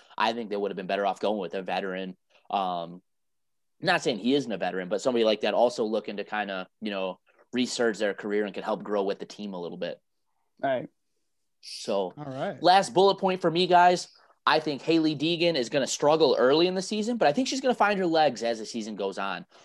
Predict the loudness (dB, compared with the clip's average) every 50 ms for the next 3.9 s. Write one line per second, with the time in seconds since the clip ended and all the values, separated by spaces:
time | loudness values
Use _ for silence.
0 | _ -2 0 0 0 0 0 -2 -6 -10 _ _ _ -20 -20 -18 _ -2 0 2
1 | 2 4 4 4 2 2 0 _ _ _ _ _ _ _ _ _ -6 -4 -4 0
2 | 0 0 0 4 4 4 4 4 4 4 6 6 6 6 6 6 6 6 6 6
3 | 6 4 4 4 2 2 2 0 -2 -2 -2 -2 -2 -2 -2 -4 -4 -6